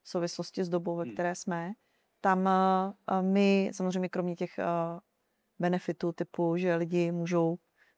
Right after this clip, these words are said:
Speaker 1: mají nějaké jako příspěvky a můžou jít do fitka a, a prostě věnovat se svému zdraví a tak dále, tak,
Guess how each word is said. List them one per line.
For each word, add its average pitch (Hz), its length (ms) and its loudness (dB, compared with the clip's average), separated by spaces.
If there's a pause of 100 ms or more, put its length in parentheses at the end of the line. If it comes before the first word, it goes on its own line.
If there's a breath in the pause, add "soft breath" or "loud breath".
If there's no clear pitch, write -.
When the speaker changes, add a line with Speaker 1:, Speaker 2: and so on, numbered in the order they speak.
Speaker 1:
mají 180 160 -2
nějaké 175 300 -4
jako 185 160 -6
příspěvky - 640 -4
a 165 40 2
můžou 170 240 0
jít 170 100 4
do 170 100 0
fitka 165 680 0
a, 170 200 -2
a - 140 -4
prostě - 440 -6
věnovat 165 420 0
se 170 120 -6
svému 175 320 -4
zdraví 170 440 0
a 165 40 -2
tak 170 180 -6
dále, 165 400 0 (480 loud breath)
tak, 185 120 -4